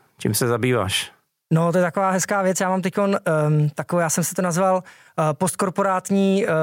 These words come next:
Speaker 2: kapitolu svýho života, takže po deseti letech ve společnosti Lego, kde jsem skončil, eh, tím, že jsme vedli s týmem technologické inovace globálně a předtím jsem měl na starost všechny možný transformační projekty a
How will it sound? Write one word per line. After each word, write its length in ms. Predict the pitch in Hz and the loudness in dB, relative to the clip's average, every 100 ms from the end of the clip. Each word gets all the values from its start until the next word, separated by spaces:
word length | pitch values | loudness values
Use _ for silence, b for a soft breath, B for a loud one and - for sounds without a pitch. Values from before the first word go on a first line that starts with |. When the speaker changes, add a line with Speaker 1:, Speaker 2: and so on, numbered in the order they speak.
| 160 | 0
Speaker 2:
kapitolu 420 | 190 180 196 190 | -2 -4 -2 -2
svýho 200 | 185 196 | 0 2
života, 440 | 196 190 180 156 165 | 2 2 0 -2 -2
takže 320 | 165 139 165 | -4 -4 -4
po 280 | - 170 165 | 0 2 2
deseti 340 | 160 156 165 175 | 0 -4 -2 -2
letech 220 | 170 165 | -2 -2
ve 80 | 175 | -4
společnosti 520 | - 165 170 - 185 | -2 -2 -2 0 0
Lego, 240 | 165 165 | 2 2
kde 140 | 170 151 | 0 0
jsem 240 | 180 170 B B - | 0 -2 B B -8
skončil, 480 | - 156 147 170 170 | -4 -2 -2 0 0
eh, 420 | 170 156 151 147 | 0 2 2 2
tím, 160 | 160 | 2
že 100 | 156 | 2
jsme 260 | 156 170 160 143 - - | 2 0 -2 -4 -6 -6
vedli 320 | 147 156 156 165 | -4 -4 0 0
s 60 | |
týmem 480 | - 165 175 170 156 | 2 2 2 2 0
technologické 600 | 151 147 170 170 160 185 165 | -2 -2 -2 0 -2 -2 0
inovace 420 | 165 165 160 180 | 0 0 0 -2
globálně 580 | 170 165 165 165 165 190 B B | 0 0 0 0 0 -4 B B
a 120 | 156 151 | -4 -4
předtím 300 | 160 - 160 | -4 0 0
jsem 140 | 160 | 2
měl 120 | 165 | 0
na 80 | 165 | 0
starost 280 | - 170 160 | -2 -4 -2
všechny 260 | 151 - | -4 0
možný 440 | 160 151 165 160 131 | 0 2 4 4 2
transformační 720 | 143 143 - 160 165 - 170 | -2 -6 -2 -2 -2 0 0
projekty 560 | 156 151 151 - 165 165 | 0 0 -2 0 0 2
a 220 | 151 131 | 2 -2